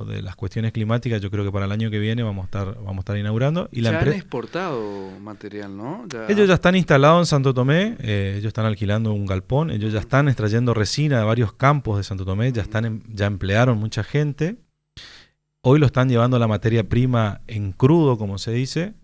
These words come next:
Speaker 1: a, al, a la Unión Europea, a,
Speaker 2: Ujú.
Speaker 1: a mercados internacionales, y la idea es ellos procesar acá en Santo Tomé que ya salga el producto terminado, eh, que bueno, eso va a generar valor agregado a nuestra materia prima. Nosotros estamos en una zona forestal la más importante
Speaker 2: Ujú.
Speaker 1: de,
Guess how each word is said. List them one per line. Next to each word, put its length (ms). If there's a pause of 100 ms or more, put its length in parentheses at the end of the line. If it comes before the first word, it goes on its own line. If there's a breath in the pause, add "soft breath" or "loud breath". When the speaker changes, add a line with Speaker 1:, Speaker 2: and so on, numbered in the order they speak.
(140)
Speaker 1:
a, 480 (320)
al, 380
a 100
la 140
Unión 220
Europea, 760
a, 420
Speaker 2:
Ujú. 80
Speaker 1:
a 60
mercados 460
internacionales, 880 (380 loud breath)
y 140
la 100
idea 240
es 80
ellos 180
procesar 720 (140)
acá 300
en 340
Santo 280
Tomé 300
que 80
ya 100
salga 320
el 120
producto 400
terminado, 580 (640 loud breath)
eh, 520
que 120
bueno, 180
eso 220
va 100
a 60
generar 480
valor 320
agregado 460
a 40
nuestra 220
materia 360
prima. 300
Nosotros 400
estamos 320
en 80
una 160
zona 300
forestal 680
la 120
más 160
importante 540
Speaker 2:
Ujú. 100
Speaker 1:
de, 160